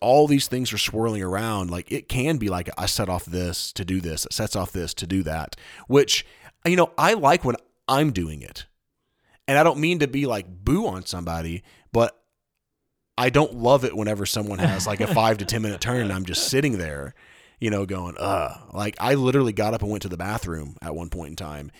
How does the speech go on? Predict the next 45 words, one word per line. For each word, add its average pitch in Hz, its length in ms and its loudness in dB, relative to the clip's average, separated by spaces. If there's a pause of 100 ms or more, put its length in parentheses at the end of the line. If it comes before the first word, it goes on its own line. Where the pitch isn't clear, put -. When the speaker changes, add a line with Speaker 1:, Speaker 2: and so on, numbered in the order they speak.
(100)
Speaker 1:
came 113 240 -6
back 110 320 -2
in, 85 300 -6
and 95 200 -10
Dean 95 200 -8
was 87 100 -8
still, 101 160 -6
like, 82 140 -8
halfway 90 420 -6
through 76 480 -8 (340)
his - 180 -8
turn, 185 300 2
because 170 440 4 (460)
not 196 180 2
only 190 320 2
is 156 160 4
it 143 180 2
Speaker 2:
Yeah. 110 220 -6
Speaker 1:
that 143 160 2
you, 151 240 -2
not 202 300 2
only 196 260 4
is 143 120 0
that, - 260 -6
that 135 120 -2
the - 60 -4
combinations 123 640 2
are 95 60 -6
so 101 140 -4
heavy, 98 200 -6
is 107 120 -6
that 113 220 -2 (160)
there's 127 140 -2
a 123 60 2
lot 127 180 6
of 110 100 -2
choices - 720 -2
to - 80 -8
make. 65 340 -12 (600)
Like, 110 180 -4
it's 147 180 -2
like, 107 160 -2
"Wow, 98 640 2
okay, 120 280 -2
but 104 220 -6